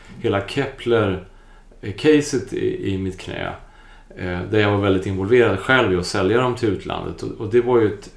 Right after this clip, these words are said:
blev ju ett sorts fenomen. Och, eh, jag fick väl blodad tand och kände att, ja, om, om jag inte ska vara litterär chef på Albert Bonniers, då, då kanske jag ska försöka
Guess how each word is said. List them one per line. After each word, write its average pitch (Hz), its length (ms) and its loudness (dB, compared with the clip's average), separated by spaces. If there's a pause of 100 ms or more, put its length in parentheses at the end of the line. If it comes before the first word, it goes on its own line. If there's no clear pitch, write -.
(140)
blev 117 360 0
ju 104 60 2
ett 101 80 -4
sorts 92 300 -6
fenomen. 92 460 -8 (1080)
Och, - 240 -6 (140)
eh, 120 580 2 (160)
jag 147 340 6
fick 175 180 4
väl 147 60 4
blodad 131 340 4
tand 156 260 2
och 127 60 2
kände 110 260 0
att, - 160 -4 (320)
ja, 120 80 -2
om, 156 200 2
om 147 180 0
jag 151 120 2
inte 143 140 -2
ska 160 200 -2
vara 135 220 2 (500)
litterär 120 420 0
chef - 340 -6
på 113 60 -6
Albert 104 200 -2
Bonniers, 131 420 -2
då, 127 180 -2 (140)
då 117 80 -4
kanske 127 320 -4
jag 113 80 0
ska 110 180 -4 (240)
försöka 107 560 -8